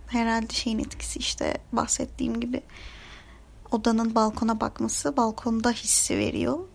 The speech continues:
O yüzden belki de öyle hissettim. Ve işte sadece kahvemi alıp işte izlediğim, hmm, birden fazla diziler var ve, hmm,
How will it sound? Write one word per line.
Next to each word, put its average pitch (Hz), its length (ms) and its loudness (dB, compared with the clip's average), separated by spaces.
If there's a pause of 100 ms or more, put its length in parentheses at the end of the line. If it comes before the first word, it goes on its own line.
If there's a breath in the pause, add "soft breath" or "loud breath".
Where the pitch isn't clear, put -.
O 247 40 4
yüzden 233 460 2
belki 220 360 -2
de - 160 0
öyle - 200 -2
hissettim. - 540 -4
Ve - 180 -2 (800)
işte - 340 -6 (200)
sadece 233 440 2
kahvemi 240 480 2
alıp 226 340 -4 (600 loud breath)
işte - 220 -2
izlediğim, 233 720 0 (200)
hmm, 214 880 2
birden 220 320 4
fazla 214 380 0
diziler 220 460 2
var - 360 0
ve, 240 200 4
hmm, 226 240 0